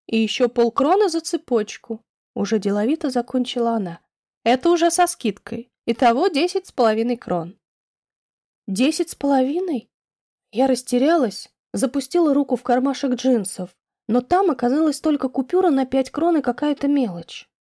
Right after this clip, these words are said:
"Роберт, не одолжите мне пять крон?"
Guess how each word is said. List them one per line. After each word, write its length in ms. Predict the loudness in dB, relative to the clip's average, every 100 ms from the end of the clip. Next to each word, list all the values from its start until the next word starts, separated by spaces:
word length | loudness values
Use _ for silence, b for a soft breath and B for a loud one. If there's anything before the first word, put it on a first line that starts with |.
| _
"Роберт, 600 | -2 2 2 2 -2 _ _ _ -4
не 160 | 0
одолжите 480 | 2 2 2 0 0
мне 180 | -2 0
пять 220 | -2 -6
крон?" 360 | -6 -6 -6